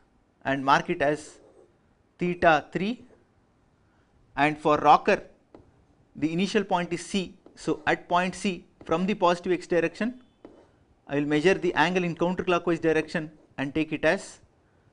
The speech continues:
theta four. So, from the positive x direction, you measure the angle for theta four. Always the angle should be measured in counterclockwise direction.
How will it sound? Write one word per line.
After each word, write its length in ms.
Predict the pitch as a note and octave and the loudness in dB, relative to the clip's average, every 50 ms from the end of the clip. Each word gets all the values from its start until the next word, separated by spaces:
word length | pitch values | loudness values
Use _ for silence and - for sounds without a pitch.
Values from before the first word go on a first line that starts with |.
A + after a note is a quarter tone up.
| _ _ _ | _ _ _
theta 340 | E3 D#3 C#3+ - D3 D3 C#3+ | -6 -6 -2 0 0 -2 -2
four. 260 | - - C3 A2 - - - - _ _ _ _ _ _ _ _ _ - - - - _ _ _ _ _ _ _ _ _ _ _ _ _ _ _ _ _ _ _ | -4 -10 -12 -12 -12 -16 -20 -20 _ _ _ _ _ _ _ _ _ -20 -20 -20 -20 _ _ _ _ _ _ _ _ _ _ _ _ _ _ _ _ _ _ _
So, 140 | _ - C#3 | _ -12 -10
from 220 | B2 - D#3 E3 F3 | -4 -4 -4 -2 -2
the 100 | F#3+ F#3 | -4 -2
positive 380 | - D#3+ E3+ E3+ E3+ F3+ F3 | 0 0 0 0 0 -2 -2
x 120 | D#3 - - | -2 -2 -2
direction, 540 | E3+ D#3 D3+ D#3 D#3 - F#3+ G3+ G#3+ - _ _ _ _ _ _ | 0 0 0 0 -2 -4 -8 -8 -8 -12 _ _ _ _ _ _
you 100 | C3+ C3+ | -8 -4
measure 240 | C#3+ C#3+ C3 E3 F3 | -4 -2 0 0 0
the 180 | D#3 D#3+ D#3+ | 0 0 0
angle 320 | C3+ D3 D#3 E3 D#3+ E3+ E3 | 0 0 -2 0 -2 -2 -4
for 260 | - - D3 C#3+ C#3+ - - _ _ - _ _ _ - | 0 -2 -2 -2 -2 -8 -16 _ _ -20 _ _ _ -6
theta 280 | D3 C#3 D3 C#3 C3 | -6 -4 -2 -4 -4
four. 220 | C3 - - A#2 - - - _ _ _ _ _ _ _ _ _ _ _ _ - - - - _ - - - - - - - - - - | -4 -6 -10 -12 -12 -14 -20 _ _ _ _ _ _ _ _ _ _ _ _ -20 -20 -20 -20 _ -20 -20 -20 -20 -20 -20 -20 -20 -20 -2
Always 400 | - - D3 E3 F3+ F#3 F3+ F3 | 4 6 6 8 8 6 6 6
the 140 | - E3+ - | 2 -2 2
angle 280 | A2 D3+ E3+ F3+ F#3 F3 | 4 4 6 6 4 2
should 180 | - F3+ D#3 | 2 -2 -2
be 80 | D#3+ D#3+ | -2 0
measured 340 | D#3 D#3 D3+ D3+ D#3 D3+ E3+ | 0 0 2 2 2 2 2
in 120 | A3+ B3+ - - _ _ | 0 -2 -6 -12 _ _
counterclockwise 800 | D#3 D#3 F3 E3+ - F3 D#3+ E3+ D#3 D3 - F3 G3+ G3+ - - - _ - | 4 4 4 2 -2 -2 2 2 2 2 2 0 -2 -2 -4 -12 -18 _ -2
direction. 400 | B2+ B2+ A#2+ A#2+ - - - - | 0 2 2 2 -2 -8 -14 -20